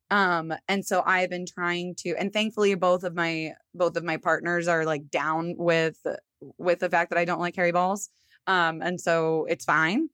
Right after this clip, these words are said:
But it's, it's definitely something where I've tried to figure out how to express that preference without, like, shaming someone for not wanting to do specific types of grooming.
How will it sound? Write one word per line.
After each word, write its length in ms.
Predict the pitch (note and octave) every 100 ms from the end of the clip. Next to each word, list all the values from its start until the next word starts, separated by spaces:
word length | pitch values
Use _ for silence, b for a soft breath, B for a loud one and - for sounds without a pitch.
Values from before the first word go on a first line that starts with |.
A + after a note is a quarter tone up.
| _ _ _ _ _
But 420 | F3+ F3+ G3 F#3 F3
it's, 340 | F#3 - - -
it's 160 | G3+
definitely 340 | - F3 - F#3+
something 380 | F3+ E3+ F3 E3+
where 80 | D#3+
I've 160 | D#3
tried 440 | - D#3 D#3+ D#3+ D#3 - -
to 300 | E3 D#3 D3+
figure 280 | - D#3+ E3
out 140 | D3
how 280 | - E3 D#3+
to 140 | F3
express 360 | D#3 - D#3 -
that 220 | D#3+ -
preference 520 | - D3 F3 F3+ F#3
without, 520 | E3+ E3 D3+ D3+ D3 -
like, 160 | D#3
shaming 380 | D3 D#3+ D3 D#3+
someone 480 | E3 F3 F3+ F3+ G3
for 320 | - D#3+ D3+
not 320 | D3+ D#3 C#3+ D3+
wanting 360 | E3 E3+ F3+
to 140 | - F#3
do 200 | F#3+ F#3
specific 480 | - F#3+ G3 G3 F3+
types 200 | G3 G3+
of 100 | F#3
grooming. 520 | G3+ G3+ G#3+ A3+ A#3